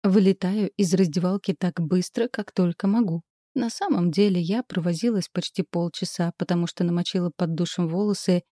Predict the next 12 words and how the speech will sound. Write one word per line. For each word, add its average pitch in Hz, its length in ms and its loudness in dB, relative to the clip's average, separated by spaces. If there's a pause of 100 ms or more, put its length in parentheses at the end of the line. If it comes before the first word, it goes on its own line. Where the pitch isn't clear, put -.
(120)
и - 60 -2
сушила 220 440 -2
их 185 200 0
местным 185 440 0
феном, 175 480 2 (320)
который 190 340 2
больше 175 380 -2
похож - 340 -4
на 180 120 2
слабенькую 175 600 2
тепловую 175 480 0
пушку. 180 480 -2